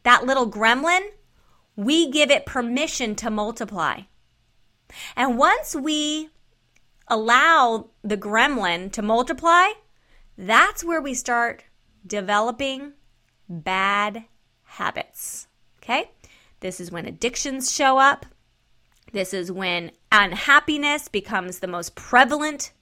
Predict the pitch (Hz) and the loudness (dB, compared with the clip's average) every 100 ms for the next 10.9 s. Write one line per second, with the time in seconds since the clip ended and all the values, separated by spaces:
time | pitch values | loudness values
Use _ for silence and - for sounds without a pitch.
0 | _ _ _ _ - 240 285 294 285 262 | _ _ _ _ -6 -4 -2 -4 -4 -8
1 | 208 220 214 208 - 240 285 339 - _ | -6 -4 -4 -4 -4 0 2 0 -4 _
2 | _ _ _ _ _ _ - 233 - 240 | _ _ _ _ _ _ -14 -14 -6 -4
3 | 359 - 240 202 262 - _ 254 - 254 | -4 -2 0 0 -2 -10 _ -12 -6 -4
4 | 254 262 247 277 311 _ _ _ _ - | -4 -6 -4 -4 -6 _ _ _ _ -2
5 | 320 339 381 349 180 - - _ _ _ | 0 2 0 -2 -6 -8 -18 _ _ _
6 | _ _ _ _ _ _ _ - - 339 | _ _ _ _ _ _ _ -12 0 4
7 | 320 320 - _ - 311 349 453 - - | 6 4 -6 _ -2 -2 0 -2 -4 -8
8 | 381 - 247 214 196 208 220 - 190 175 | -6 -6 -6 -4 0 2 0 -6 -6 -6
9 | 170 - _ _ - 262 359 427 453 247 | -8 -12 _ _ -14 -10 -8 -6 -6 -4
10 | 254 254 247 214 190 175 185 - | -4 -4 -4 -6 -4 -4 -4 -8